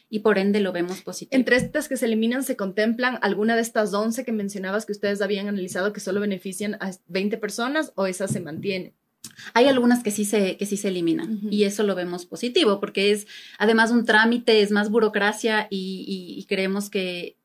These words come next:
Speaker 1: se debe un poco simplificar y limpiar el sistema tributario en el Ecuador.
Speaker 2: Otro de los temas que generó como polémica, incomodidad, era esta discusión sobre qué es la clase media y, eh, la eliminación de la devolución del impuesto a la renta,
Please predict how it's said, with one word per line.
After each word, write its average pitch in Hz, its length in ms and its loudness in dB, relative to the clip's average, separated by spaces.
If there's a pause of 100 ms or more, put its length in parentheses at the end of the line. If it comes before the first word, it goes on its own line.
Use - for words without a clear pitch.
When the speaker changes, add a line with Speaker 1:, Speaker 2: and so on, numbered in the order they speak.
(120)
Speaker 1:
se 208 140 2
debe 208 160 4
un 208 80 0
poco 208 400 0
simplificar 202 680 0
y 196 60 0
limpiar 190 380 -2
el 185 80 -6
sistema 185 400 -8
tributario 175 480 -10
en 170 100 -6
el 160 100 -4
Ecuador. - 360 -14 (220)
Speaker 2:
Otro - 240 0
de 339 60 4
los 254 120 2
temas 269 280 0
que 262 120 0
generó 202 380 -2
como 233 320 -2
polémica, 214 500 2
incomodidad, 185 840 2
era 196 140 2
esta 208 140 -4
discusión 208 380 -4
sobre 214 240 -2
qué 202 100 -2
es 202 80 -2
la 208 140 -2
clase 196 260 -4
media 226 560 0
y, 240 380 0
eh, 208 160 2
la 202 120 2
eliminación 196 720 -2
de 214 80 2
la 202 80 2
devolución 190 640 -2
del 214 120 0
impuesto 196 340 -4
a - 20 2
la 175 140 -2
renta, 185 420 -4